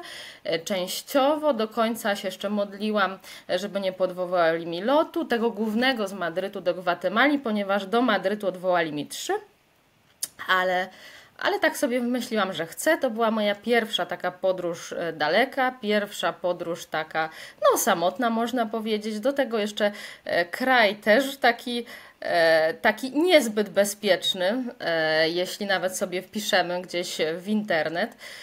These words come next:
E, no, podróżowanie, no, z obcym, można powiedzieć, mężczyzną, no bo spisać, no, to wiadomo,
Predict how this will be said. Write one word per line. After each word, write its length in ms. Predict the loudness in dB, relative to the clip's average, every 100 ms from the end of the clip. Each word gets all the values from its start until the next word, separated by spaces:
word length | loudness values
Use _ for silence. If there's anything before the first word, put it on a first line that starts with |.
| -20 -6
E, 160 | 0
no, 160 | 2 2
podróżowanie, 760 | 2 2 0 2 4 4 4 0
no, 160 | -2
z 100 | -4 4 6
obcym, 240 | 6 4 2
można 320 | 4 2 0
powiedzieć, 440 | -2 -8 -8 -6
mężczyzną, 720 | -2 -2 -2 -4 -4 -4 -6 -4
no 180 | -2
bo 260 | 0 0 0
spisać, 580 | -4 -4 -2 0 -2 -2
no, 120 | -4
to 220 | -2 -4
wiadomo, 520 | 0 -2 -2 -4 -8